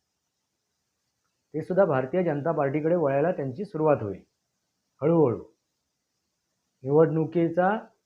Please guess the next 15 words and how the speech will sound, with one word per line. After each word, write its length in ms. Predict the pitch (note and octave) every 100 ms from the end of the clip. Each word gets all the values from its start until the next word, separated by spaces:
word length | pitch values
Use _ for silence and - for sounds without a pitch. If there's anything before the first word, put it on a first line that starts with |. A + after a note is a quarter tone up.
| _ _ _ _ _
निवडणुकीचा 800 | B2 C#3+ F3+ F3 D#3+ F#3 F3+ F#3+ G#3+ - _ _ -
पहिला 280 | D3+ D#3+ G3 G#3+ -
वोट 200 | F#3+ F#3+
पडेपर्यंत, 800 | - E3+ F3+ D#3 C#3+ B2+ A2 - - _ _ _ _ _ _ _ _ -
पहिलं 220 | C#3 D#3+
मतदान 500 | F#3 E3+ F3+ F3 F3+ E3
होईपर्यंत 680 | A2 D3 F3 E3 D#3+ D#3 D3+ G#3 - _ _ _ -
याच्यामध्ये 500 | B2 F#3 E3+ D#3+ G3+ F#3+ -
भरपूर 320 | D#3 E3 B3+
परिवर्तन 560 | B3 G3 F#3+ F3 E3 C#3+
येईल 160 | G2+ - _ _ _ _ _ _ _ _ _
आणि 260 | C#3+ F3+ A3 - _ _ -
अगदी 400 | D3 D#3 G3+ F3 A2 - _ _
स्वच्छ, 380 | F3+ F3+ - G#3 F#3+ D3
पारदर्शकपणे 920 | D#3+ F3+ F#3 - G#3 G3 F#3+ F3